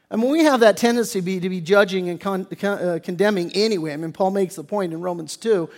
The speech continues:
we're all quick to point the finger at other people, and we got three fingers pointing back at us, like, "You, you're guilty of sin." But, but man, you know, we're, we, when we take our cues from the world,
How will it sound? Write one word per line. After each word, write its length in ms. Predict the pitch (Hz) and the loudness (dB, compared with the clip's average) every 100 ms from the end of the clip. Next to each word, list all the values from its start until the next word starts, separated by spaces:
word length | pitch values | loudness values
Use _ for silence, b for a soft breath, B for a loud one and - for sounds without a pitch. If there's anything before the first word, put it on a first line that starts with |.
| B - | B 0
we're 180 | 185 214 | 2 4
all 160 | 254 | 4
quick 380 | 240 226 226 - | 2 4 4 4
to 80 | 175 | -6
point 260 | 208 190 | -4 -6
the 60 | 180 | -6
finger 480 | - 220 160 147 156 | -4 -2 -2 -6 -6
at 100 | 160 | -4
other 160 | 175 | -4
people, 420 | 151 208 208 160 160 b b _ | -4 -6 -6 -8 -10 b b _
and 80 | 160 | -6
we 80 | 190 | -2
got 120 | 165 | -2
three 260 | - 202 185 | -2 -4 -2
fingers 360 | 208 202 156 | -2 -2 -6
pointing 300 | - 180 170 | -6 -6 -2
back 260 | 165 175 170 | 2 2 2
at 140 | 175 | 0
us, 360 | 226 190 139 - | 2 2 0 -4
like, 220 | 165 156 | -4 -4
"You, 220 | 180 208 | -4 -4
you're 220 | 175 208 | -4 -6
guilty 500 | 202 170 165 185 180 | -4 -4 -4 -6 -6
of 100 | 175 | -6
sin." 400 | 170 220 233 - - b b b b b b _ | -4 -4 -4 -6 -16 b b b b b b _
But, 240 | 233 240 | 4 4
but 200 | 233 233 | 2 4
man, 300 | 262 277 220 | 2 0 -2
you 120 | 254 | -2
know, 160 | 233 226 | 0 0
we're, 300 | 220 214 240 | 0 -2 -2
we, 600 | 233 208 190 226 247 214 | -4 -10 -8 -8 -8 -8
when 200 | 208 226 | -4 -2
we 120 | 233 302 | -2 -2
take 240 | 330 339 | -2 2
our 120 | 311 | 0
cues 320 | - 254 240 | 0 -6 -6
from 200 | - 247 | -6 -4
the 80 | 214 | -2
world, 400 | 190 180 160 - | 0 0 -2 -6